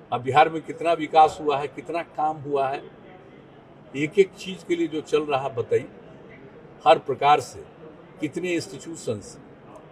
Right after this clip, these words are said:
जब बिहार झारखंड एक था तो बहुत सारे institution का निर्माण वहाँ किया गया था, even पुलिस बल के training का भी वहाँ बहुत सारा किया गया था। अब सब चीज़ जो बिहार में किया गया,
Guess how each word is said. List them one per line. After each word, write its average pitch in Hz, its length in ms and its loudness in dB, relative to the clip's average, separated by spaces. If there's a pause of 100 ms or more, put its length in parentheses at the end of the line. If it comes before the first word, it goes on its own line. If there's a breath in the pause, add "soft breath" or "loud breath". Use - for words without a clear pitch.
जब 131 160 0
बिहार 143 320 4
झारखंड 156 440 0
एक 165 200 -6
था 156 60 0
तो 147 120 -4
बहुत 131 240 -4
सारे 156 240 2
institution 143 560 -10
का - 120 0
निर्माण 135 380 -4
वहाँ 120 200 -10
किया 110 240 -8
गया 90 160 -16
था, - 180 -20 (1000)
even 160 200 0
पुलिस 175 440 -6
बल 160 180 2
के 165 160 -4
training 151 400 -6
का 170 140 4
भी 156 120 0
वहाँ 147 440 -4
बहुत 127 200 -6
सारा 123 180 -2
किया 107 260 -10
गया 92 160 -14
था। - 400 -20
अब 123 80 2
सब - 400 4
चीज़ 190 160 -8
जो 190 140 4
बिहार 147 400 4
में 135 160 -6
किया 104 260 -6
गया, - 220 -16